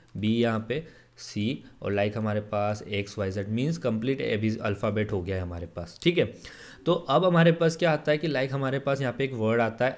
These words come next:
एप्पल करके, ठीक है, ये एप्पल करके वर्ड आया, ठीक है। तो इस एप्पल को हमको इसके अंदर स-,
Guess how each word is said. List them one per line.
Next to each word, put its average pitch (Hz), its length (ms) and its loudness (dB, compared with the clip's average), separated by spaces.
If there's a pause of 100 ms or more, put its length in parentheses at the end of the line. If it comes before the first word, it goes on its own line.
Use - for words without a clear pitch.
एप्पल 107 360 -4
करके, 123 340 -2 (220)
ठीक 92 160 -10
है, 101 80 0
ये 107 200 0
एप्पल 110 280 -2
करके 117 260 -2
वर्ड 104 380 0
आया, 101 280 -2 (240)
ठीक 107 140 -6
है। 196 160 0 (480)
तो 165 100 4
इस 170 280 -2
एप्पल 151 300 2
को 170 160 0
हमको 139 480 0
इसके 165 200 -2
अंदर 160 200 4
स-, - 280 -6